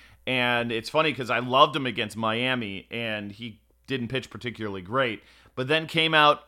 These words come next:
really strong there against, uh,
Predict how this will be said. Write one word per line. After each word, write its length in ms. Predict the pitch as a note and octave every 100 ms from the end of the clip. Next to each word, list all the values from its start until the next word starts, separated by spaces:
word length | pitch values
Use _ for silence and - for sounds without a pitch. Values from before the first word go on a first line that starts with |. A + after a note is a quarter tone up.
| -
really 360 | A#2 D3+ D#3+ C3+
strong 420 | - C#3 C3 C3+
there 260 | B2+ A#2+ -
against, 640 | A#2 A2 A#2+ A#2 - -
uh, 580 | - A2+ G#2+ G#2 G2 G2